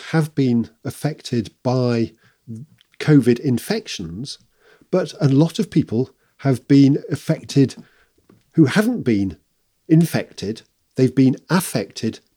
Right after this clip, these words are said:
by what has happened during covid. And people have been socially isolating.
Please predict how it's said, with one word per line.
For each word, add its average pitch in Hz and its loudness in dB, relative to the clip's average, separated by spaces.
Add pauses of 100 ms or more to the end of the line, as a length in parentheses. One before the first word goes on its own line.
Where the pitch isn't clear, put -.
by 123 0
what 113 -4
has - -12
happened 101 -8
during 107 -2 (140)
covid. 78 -10 (920)
And 147 4 (360)
people 220 -2
have 151 -6
been 139 2 (100)
socially 143 0
isolating. 101 -2